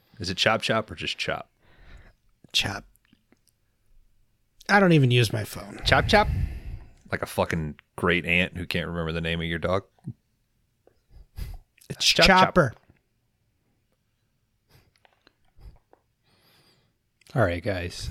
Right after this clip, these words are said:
Speaker 1: In
Speaker 3: Uh,
Speaker 1: Baldur's Gate three, you can throw a ball, and the,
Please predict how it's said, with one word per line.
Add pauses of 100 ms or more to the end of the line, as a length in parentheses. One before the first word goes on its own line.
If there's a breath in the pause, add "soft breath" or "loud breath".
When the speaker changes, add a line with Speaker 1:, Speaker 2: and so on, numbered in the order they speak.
Speaker 1:
In
Speaker 3:
Uh,
Speaker 1:
Baldur's
Gate
three,
you
can (220)
throw
a
ball, (340)
and
the,